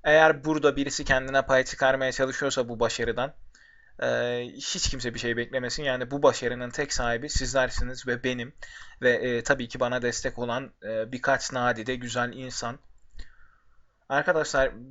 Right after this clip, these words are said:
bundan yaklaşık bir, e, bir buçuk yıl kadar önce, ya ben kendi kendime konuşan, e, kafayı birazcık sıyırmış arkadaşın tekiydim böyle. Açıkçası pek fazla arkadaşım yoktu ve insanlar beni pek fazla ciddiye almıyordu. Hatta,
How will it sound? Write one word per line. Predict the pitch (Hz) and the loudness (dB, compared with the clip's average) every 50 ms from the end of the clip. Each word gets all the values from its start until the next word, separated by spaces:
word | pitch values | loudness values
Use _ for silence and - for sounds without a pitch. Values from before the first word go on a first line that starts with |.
| 139 143 175 - - - - - - - - - - _ _ - | -20 -20 -20 -20 -20 -20 -20 -20 -20 -20 -20 -20 -20 _ _ -10
bundan | 160 151 156 165 175 170 175 165 | -8 -6 0 2 2 2 4 2
yaklaşık | 160 156 147 147 - 170 160 - - 151 - - - | 2 2 2 2 0 0 0 0 -4 -6 -8 -4 -4
bir, | 147 147 147 143 135 | -2 0 0 -2 -2
e, | 135 135 135 135 131 131 | -2 -2 -4 -2 -2 0
bir | 160 160 | -2 -2
buçuk | 143 131 - 135 - - | -2 -4 -6 -6 -4 -4
yıl | 135 127 | -6 -2
kadar | - 135 127 120 123 120 | 0 0 4 4 4 2
önce, | 90 127 131 131 127 123 143 156 160 165 - - - - - - | 2 -2 -4 -6 -4 0 0 0 0 0 -4 -10 -20 -18 -10 -6
ya | - 120 | -2 0
ben | 139 143 147 | 2 2 2
kendi | - 139 139 147 - | 0 -2 -2 -2 -2
kendime | - 143 131 127 131 123 120 | -2 -2 -2 -2 -4 -6 -8
konuşan, | - - 120 117 110 - 131 135 143 - - - - - - - - - - - - - - - _ _ _ _ - | -6 -8 -10 -8 -8 -6 -6 -6 -8 -10 -14 -18 -20 -20 -14 -14 -14 -12 -10 -10 -12 -12 -14 -16 _ _ _ _ -20
e, | 175 156 147 120 123 127 127 127 127 127 127 - | -16 -14 -10 -10 -8 -8 -6 -6 -6 -6 -6 -4
kafayı | - 185 - - 147 139 135 147 143 139 139 | -2 -2 0 2 0 0 0 -2 -4 -4 -2
birazcık | 165 156 139 131 120 120 123 - | 2 4 4 4 2 -2 -4 -4
sıyırmış | - - - 143 135 131 131 - - | -2 0 0 0 0 -2 -2 -2 0
arkadaşın | 123 120 120 117 123 117 120 117 - 147 135 | 2 2 2 2 0 0 0 0 0 -2 -4
tekiydim | - 120 113 - 127 120 120 117 113 | -4 -6 -6 -6 -6 -8 -8 -6 -4
böyle. | 110 110 110 | -4 -2 -2
Açıkçası | 110 110 - 127 110 127 113 - 120 | -2 -4 -4 -8 -8 -8 -8 -8 -4
pek | - 131 123 107 | -4 -4 -4 0
fazla | - 123 123 123 127 123 | 2 2 2 2 2 0
arkadaşım | 120 123 120 - 123 127 123 - - 131 139 | 0 0 -2 -2 -4 -4 -6 -6 -8 -8 -8
yoktu | 151 143 - 147 | -10 -8 -6 -4
ve | 135 123 | -4 -4
insanlar | 123 123 120 - 123 123 123 123 120 120 | -4 -4 -4 -4 -4 -2 -2 -2 0 0
beni | 123 123 123 | -2 -4 -2
pek | - 135 127 - | -4 -6 -6 -4
fazla | - 120 113 - 131 143 139 | -2 -2 -2 0 -2 -4 -4
ciddiye | 135 120 - - 127 127 135 | -4 -8 -12 -10 -4 -2 -2
almıyordu. | 131 127 127 123 120 107 101 98 - - | 0 0 -2 -4 -6 -8 -8 -8 -4 -4
Hatta, | 131 123 - - 127 123 123 | -4 -4 0 0 2 2 2